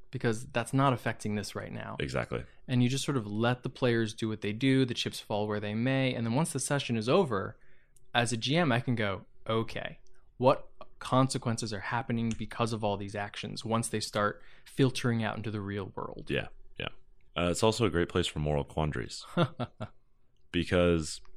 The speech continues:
Speaker 2: you're in a box, literally. So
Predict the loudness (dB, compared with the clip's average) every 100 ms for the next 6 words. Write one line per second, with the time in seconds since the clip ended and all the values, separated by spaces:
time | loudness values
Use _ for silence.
0 | -14 -18 -20 -18 -10 -2 2 6 6 6
1 | 6 4 4 0 -8 -8 -18 -20 -20 -12
2 | 2 4 6 2 -2 -8 -4 2 6 8
3 | 6 2